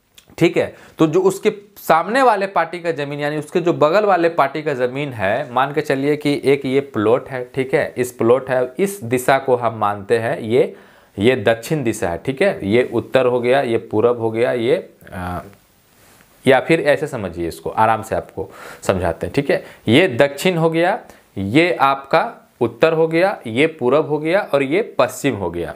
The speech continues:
मेरी तरफ। अब ये प्लॉट को हमने खरीदा, अब ये प्लॉट को खरीदा तो इसके जो बगल वाला ज़मीन हो गया, जो दक्षिण,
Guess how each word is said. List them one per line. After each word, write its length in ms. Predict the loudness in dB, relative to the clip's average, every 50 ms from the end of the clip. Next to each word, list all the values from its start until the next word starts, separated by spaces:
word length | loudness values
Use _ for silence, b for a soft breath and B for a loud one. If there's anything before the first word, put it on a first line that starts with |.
| -6 -2
मेरी 220 | 0 0 0 0
तरफ। 280 | -2 -4 -6 -6 -6 -12 B B B B B B B B
अब 160 | 0 2 2 2
ये 180 | 2 2 2
प्लॉट 520 | 2 2 0 2 2 4 2 2 0 -2 -4
को 140 | -2 -2
हमने 340 | -2 -2 -4 -4 -4 -4 -4
खरीदा, 440 | -4 -4 -6 -6 -6 -6 -10 -12 -12 -14 _ _ -2 -2
अब 140 | 0 0 0
ये 200 | 2 2 2 2
प्लॉट 440 | 2 0 0 2 2 0 -2 -2
को 100 | -4 -4
खरीदा 400 | -4 0 -2 -2 0 0 0 -2
तो 140 | 0 -2 -4
इसके 320 | -6 -6 -4 -2 0 0 0
जो 140 | 0 -2
बगल 400 | -2 0 0 0 2 0 0 2
वाला 240 | 2 2 2 0 0
ज़मीन 340 | -4 -4 -8 -10 -10 -10 -10
हो 120 | -10 -8
गया, 140 | -6 -6 -6
जो 140 | -2 -2 -2
दक्षिण, 500 | 0 2 0 0 0 0 -2 -2 -2